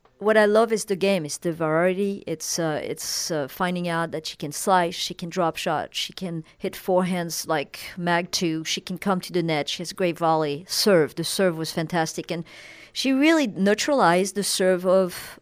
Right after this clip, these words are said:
of Serena yesterday by returning such a high percentage of the serve back in the court. Serves that maybe against other player would have been aces. And, uh, what really bothered me is to see Serena not going with a plan B.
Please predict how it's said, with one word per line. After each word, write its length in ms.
of 140
Serena 400
yesterday 560
by 520
returning 800
such 400
a 80
high 200
percentage 520
of 300
the 140
serve 500
back 300
in 100
the 80
court. 380
Serves 340
that 240
maybe 360
against 300
other 160
player 300
would 100
have 80
been 140
aces. 480
And, 280
uh, 280
what 240
really 460
bothered 320
me 140
is 140
to 120
see 160
Serena 420
not 220
going 200
with 100
a 40
plan 260
B. 180